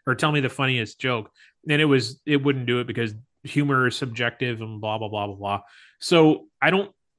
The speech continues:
I'm sure you can make it go in dark paths, but I don't know that it really wants to. Uh, I have heard reports that people are using it to write malware. Um, so yeah, there,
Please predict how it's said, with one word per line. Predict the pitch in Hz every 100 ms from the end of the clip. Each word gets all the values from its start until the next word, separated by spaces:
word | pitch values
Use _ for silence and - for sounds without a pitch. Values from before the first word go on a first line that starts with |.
| 165
I'm | 165 170
sure | - 208
you | 190 196
can | 175 131
make | 139 151
it | 143
go | 135 139
in | 147 131
dark | 135 139 - -
paths, | 131 135 156 143
but | - 135
I | 131
don't | 143 147 139
know | 127 139
that | 135
it | 123 - _ -
really | 120 131 131
wants | 107 101 127 - -
to. | 233 247 277 _ _ _ 131
Uh, |
I | 123 127 135
have | 135 139 131
heard | 139 139
reports | 120 113 143 139 139
that | 123 131
people | 139 135
are | 127
using | 127 135 143
it | 135 127 _ _ 135 -
to | 135
write | 120 117 135
malware. | 107 104 123 143 151 156 156 _ _ _ -
Um, | 120 117 110 113 127 _ -
so | - 165
yeah, | 160 170 165
there, | 151 147